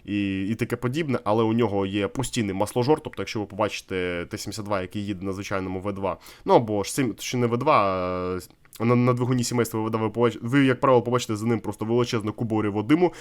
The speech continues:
хоча двигун є чотирьохтактним, так, само собою, що він дизель, і це пов'язано з цим, але в будь-якому випадку масложор у нього також до цього всього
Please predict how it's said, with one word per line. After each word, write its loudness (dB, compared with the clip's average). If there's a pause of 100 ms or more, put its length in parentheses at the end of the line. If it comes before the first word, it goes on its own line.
(120)
хоча 0
двигун 2
є 2
чотирьохтактним, 0
так, -2
само -2
собою, -4
що -8
він 0
дизель, 2 (300)
і 0
це -6
пов'язано 0
з -4
цим, 2
але 2
в -2
будь-якому -2
випадку -4
масложор 4
у 0
нього 0
також 0
до -2
цього -6
всього 0